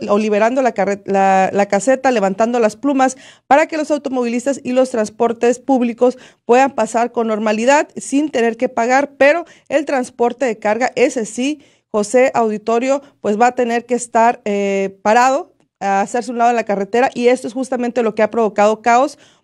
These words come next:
porque, pues, se enojan y bloquean por completo lo que viene siendo la vialidad. Esto impide que se pueda transitar por ella y, pues, algunas zonas sí tienen rutas alternas, otras no, pero se vuelve muy complicado.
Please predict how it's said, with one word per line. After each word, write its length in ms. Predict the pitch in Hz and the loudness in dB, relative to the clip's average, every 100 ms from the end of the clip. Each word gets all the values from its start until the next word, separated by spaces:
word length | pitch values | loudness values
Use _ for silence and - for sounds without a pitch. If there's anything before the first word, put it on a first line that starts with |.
| - | 0
porque, 380 | 233 240 294 | 2 2 -2
pues, 340 | - 214 202 - | -4 -4 -6 -8
se 140 | - 226 | -6 -2
enojan 400 | 247 294 330 339 | 0 0 2 0
y 100 | 294 | 0
bloquean 420 | 214 220 220 254 269 | -2 -2 2 0 0
por 380 | - 233 220 | 0 0 0
completo 720 | 220 214 214 - 277 311 247 202 - _ | -2 -2 -2 -2 -2 -2 -4 -6 -12 _
lo 140 | - 220 | -4 0
que 100 | 220 | 0
viene 220 | 226 254 | 0 -2
siendo 500 | - 240 240 247 247 | -2 -2 2 2 2
la 180 | 214 214 | 2 0
vialidad. 560 | 214 220 220 226 262 - | 2 0 0 2 2 2
Esto 420 | - 247 - 277 262 | -4 -6 -4 -8 -6
impide 640 | 233 220 220 269 277 320 - _ _ | -6 -6 -4 -2 -2 -6 -10 _ _
que 200 | - 262 | 2 2
se 100 | 285 | 2
pueda 560 | 262 254 240 240 254 247 | -4 -2 0 2 2 2
transitar 540 | 233 220 214 220 220 | -2 -4 -4 -2 -2
por 160 | 220 233 | 0 0
ella 320 | 240 254 277 | 2 2 0
y, 160 | - 226 | -2 -6
pues, 300 | 220 208 196 | -2 -4 -2
algunas 420 | 208 202 240 311 | 0 0 0 -2
zonas 260 | 330 294 294 | 0 -2 0
sí 120 | 277 | -2
tienen 260 | 277 262 262 | 0 0 0
rutas 220 | 269 254 | -2 -2
alternas, 480 | 262 269 262 285 - | 0 0 0 0 -2
otras 380 | 220 220 247 247 | -4 2 2 2
no, 180 | 262 294 - _ | 0 -2 -8 _
pero 180 | - 226 | 2 2
se 80 | 226 | 4
vuelve 280 | 220 240 247 | 2 2 0
muy 140 | 240 | -2
complicado. 640 | 233 233 - 196 202 190 | -2 -4 -6 -4 0 0